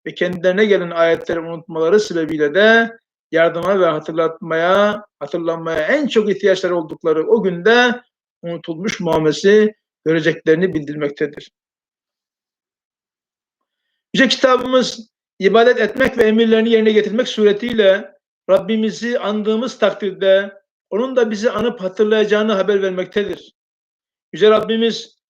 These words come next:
şirk dışında işlemiş başka günahları dilediği kimseler için affedilebileceği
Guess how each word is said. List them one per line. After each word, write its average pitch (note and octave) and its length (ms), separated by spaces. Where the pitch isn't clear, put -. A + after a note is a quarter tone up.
şirk - 400
dışında G#3+ 420
işlemiş G#3+ 560
başka G#3 220
günahları G3 480
dilediği G3 360
kimseler G3 360
için A#3 440
affedilebileceği F#3 1200